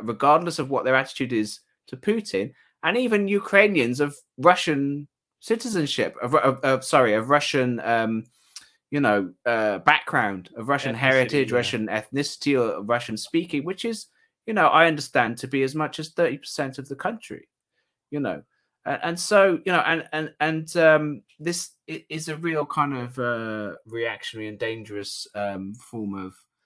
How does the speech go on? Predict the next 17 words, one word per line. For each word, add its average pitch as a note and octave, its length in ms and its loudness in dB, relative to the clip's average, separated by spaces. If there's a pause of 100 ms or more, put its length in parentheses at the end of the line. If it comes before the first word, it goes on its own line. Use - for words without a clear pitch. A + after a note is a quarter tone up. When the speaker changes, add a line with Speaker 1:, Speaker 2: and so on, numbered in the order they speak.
(180)
Speaker 1:
certainly G#2 640 -2 (100)
xenophobia, G#2+ 680 -4
if - 140 -14
not G2+ 140 -8
outright F2+ 420 -10
racism. F#2 600 -10 (1600)
Speaker 2:
Absolutely. C3 800 -4 (320)
And C3 320 -8 (280)
we C#3+ 120 -6
do D3+ 160 -2
have G3+ 180 4
to E3 80 -8
start D3+ 300 0
wrapping C#3 400 0
up C3+ 160 -8
here C#3+ 240 -2
'cause, C3+ 280 -10